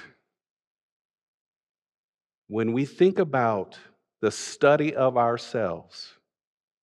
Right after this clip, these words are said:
and the study of just what I just said, it is your intellect that should help guide you and help you make the decisions.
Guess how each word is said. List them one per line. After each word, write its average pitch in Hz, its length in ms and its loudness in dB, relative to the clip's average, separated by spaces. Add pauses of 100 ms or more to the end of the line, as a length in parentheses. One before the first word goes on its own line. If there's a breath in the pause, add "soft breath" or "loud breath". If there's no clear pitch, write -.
(120)
and 107 180 0
the 101 60 -4
study 135 480 0
of 120 120 0
just 123 260 -4
what 117 80 -2
I 110 140 0
just 107 300 -8
said, 95 440 -4 (1040)
it 120 140 0
is 113 260 -2
your 101 560 0 (560)
intellect 110 800 -2 (1800)
that 101 140 0
should 98 160 -8
help 107 320 -4
guide 120 440 2
you 98 260 -8
and 95 140 -10
help 98 240 -8
you 98 40 -10
make 95 240 -8
the - 60 -20
decisions. 92 880 -12